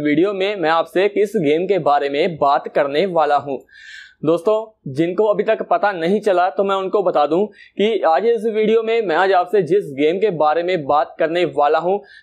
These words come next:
तो ये गेम जो है वो Smackdown Here Comes the Pain गेम का मॉडिफाई वर्जन है। और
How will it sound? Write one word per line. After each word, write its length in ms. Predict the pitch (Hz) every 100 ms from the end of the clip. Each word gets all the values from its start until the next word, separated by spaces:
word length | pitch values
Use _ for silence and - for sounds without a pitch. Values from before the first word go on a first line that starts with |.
| -
तो 220 | 190 208
ये 360 | 196 180 190 214
गेम 300 | 190 196 196
जो 140 | 202
है 220 | 175 185 214 - _ -
वो 240 | 185 233 -
Smackdown 480 | 185 175 190 190 190
Here 480 | 196 196 - 190 202
Comes 200 | 190 180
the 220 | 160 190
Pain 360 | 190 160 175 190
गेम 220 | 160 151
का 180 | 151 185
मॉडिफाई 560 | 175 156 180 160 156
वर्जन 340 | 196 151 139 202
है। 320 | 170 135 - - - -
और 300 | 160 196 214